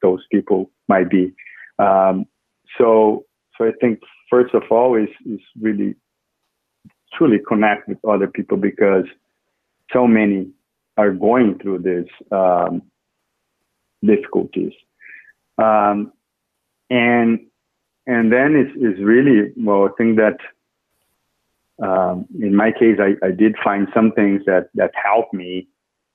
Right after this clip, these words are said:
Uh, I think each one has to find what are the things that are gonna help them get out of that bad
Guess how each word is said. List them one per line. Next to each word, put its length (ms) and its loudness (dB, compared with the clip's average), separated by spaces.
Uh, 340 -2
I 80 -4
think 160 -2
each 260 2
one 220 2
has 220 0
to 80 -6
find 440 -2
what 180 2
are 80 4
the 220 0
things 240 -4
that 160 -2
are 100 -4
gonna 280 -6
help 360 -2
them 320 -8
get 200 -6
out 320 -2
of 260 -6
that 320 -2
bad 420 -2